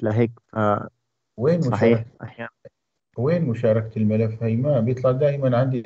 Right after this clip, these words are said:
Speaker 2: مشاركة الشاشة، وهي، هي مشكلة. إن شاء الله بكرة حاطينكم الأسئلة، تطلع الأسئلة عنكم كمان. هي والله <laughs>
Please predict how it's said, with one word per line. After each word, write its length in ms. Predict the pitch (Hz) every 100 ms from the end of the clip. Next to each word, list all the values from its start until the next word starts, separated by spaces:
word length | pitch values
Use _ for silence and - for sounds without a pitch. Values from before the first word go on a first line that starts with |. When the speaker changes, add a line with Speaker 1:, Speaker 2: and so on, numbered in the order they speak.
| 120
Speaker 2:
مشاركة 440 | 107 107 127 127 -
الشاشة، 420 | - 117 117 107
وهي، 300 | 113 120 117 113 - - - _ _ _ _ _ _ _ _ _ -
هي 100 | 107
مشكلة. 320 | 131 127 107
إن 60 | 101
شاء 140 | 131
الله 120 | 131
بكرة 180 | 123 120
حاطينكم 500 | 110 113 113 117 120
الأسئلة، 760 | 110 104 110 - 113 113 113 113 - _ _ _
تطلع 280 | - 107 104
الأسئلة 420 | 101 104 - 104
عنكم 340 | 98 113 110 101
كمان. 340 | - 98 98
هي 140 | 104 104
والله 280 | 107 107 - - _ _ _ _ _ _ _
<laughs> 260 | - 110 117